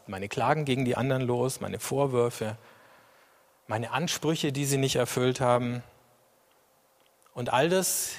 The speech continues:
hindert mich, in der richtigen Haltung vor Gott zu sein. All das würde bedeuten, sozusagen mit geballter Faust vor Gott zu stehen,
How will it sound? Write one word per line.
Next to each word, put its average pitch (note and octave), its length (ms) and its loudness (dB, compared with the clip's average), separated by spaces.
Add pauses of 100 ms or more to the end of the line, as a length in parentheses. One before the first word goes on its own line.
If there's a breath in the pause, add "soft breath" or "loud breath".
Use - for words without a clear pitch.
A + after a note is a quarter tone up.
(100)
hindert G3+ 320 2
mich, A#2+ 240 -4
in B2+ 100 -2
der C3 140 2
richtigen C3+ 360 -4
Haltung C#3 460 2 (720 loud breath)
vor C3+ 260 0
Gott C#3 200 2
zu C3+ 100 0
sein. G2+ 260 2
All A#2+ 180 4
das D#3+ 180 2
würde D3 180 4
bedeuten, C#3 460 4
sozusagen C#3+ 520 2
mit C#3 140 0
geballter C3+ 460 4
Faust F3 500 4
vor C3 180 2
Gott B2+ 360 0 (640)
zu - 220 -6
stehen, C3 400 -2